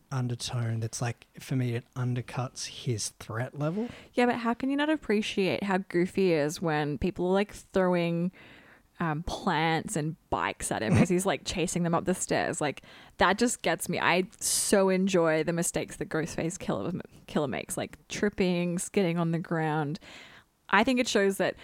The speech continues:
Speaker 2: they aren't some indestructible Michael Myers or Jap-, Jason Voorhees ripoff, and I appreciate it for what it is.
Speaker 1: Sure. Yeah, I don't know. It just doesn't work for me. I don't.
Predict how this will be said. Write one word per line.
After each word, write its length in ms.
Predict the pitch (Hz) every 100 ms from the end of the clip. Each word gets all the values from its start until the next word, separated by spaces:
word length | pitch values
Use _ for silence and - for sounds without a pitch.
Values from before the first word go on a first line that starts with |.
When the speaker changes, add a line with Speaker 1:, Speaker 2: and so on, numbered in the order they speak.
| - -
Speaker 2:
they 100 | - 185
aren't 200 | 170 -
some 220 | 190 185
indestructible 640 | 185 180 - 196 185 175
Michael 300 | 175 175 175
Myers 360 | 170 165 165 -
or 80 |
Jap-, 240 | 170 151 - -
Jason 500 | 170 170 165 170 190 - _ -
Voorhees 460 | 180 170 160 160
ripoff, 480 | - 170 - - 175
and 100 | -
I 240 | 165 165 -
appreciate 480 | 175 170 180 175 127
it 80 | -
for 100 | 175
what 140 | 160
it 180 | 139 - -
is. 260 | - - - - - -
Speaker 1:
Sure. 480 | - - 98 90 90 - - - _ _ _ -
Yeah, 220 | 90 92
I 120 | 165
don't 80 | 131
know. 60 | 120
It 80 | 151
just 180 | 185
doesn't 240 | - 123 98
work 140 | 95
for 100 | -
me. 60 | 98
I 100 | 117
don't. 180 | 113